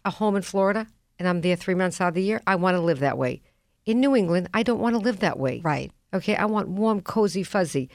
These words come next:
Speaker 1: Let's talk about the trends that are going on in New England. Let's talk about New England.
Speaker 2: Sure.
Speaker 1: I know we're out in many other states, but let's talk about what's going on here. Where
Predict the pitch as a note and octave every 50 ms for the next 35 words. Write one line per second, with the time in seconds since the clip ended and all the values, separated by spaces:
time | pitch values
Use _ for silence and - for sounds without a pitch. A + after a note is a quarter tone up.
0 | - _ _ _ _ _ _ _ - F#3 A3 - - - - A#3+ A#3 A#3 - A#3+
1 | F3+ G#3 G3+ F#3+ - - F3+ - - - F#3 E3+ E3 D#3 D3+ D#3 D#3 C#3+ - E3+
2 | E3 D#3+ D#3 D#3 D3+ D3 D3 C#3+ C#3 - - F3+ D#3+ D#3 D#3 D3 C#3 C3 C3 B2+
3 | B2+ D#3+ F#3 - - - A#3 A3+ - G3 F3 F#3 - D#3 D3+ C#3+ B2+ A#2+ B2 -
4 | - - - - E3+ F#3 G#3+ - - F#3+ G3+ G3+ G3+ G3+ G3+ G3+ G#3+ - - G3
5 | G3 F#3 - - - - - F#3+ F3 F3+ F3 F3 F3+ E3+ E3+ D#3+ - - - C3+
6 | - - - - - - _ _ _ _ _ _ _ _ _ - F3+ G3 G#3+ G#3
7 | - - - G#3+ F#3+ F3+ - F3+ D3 D#3 D3 - D3+ D3+ G#3+ A3 - - - A#3
8 | A3 G#3 F#3+ F#3 F3 E3+ D#3+ C#3+ D3+ D#3+ D#3 D#3 D3 C#3+ - _ _ _ _ _
9 | _ _ _ _ _ _ _ _ _ _ - F3 E3+ F3+ A3 A#3 A#3+ B3 A#3+ A#3
10 | -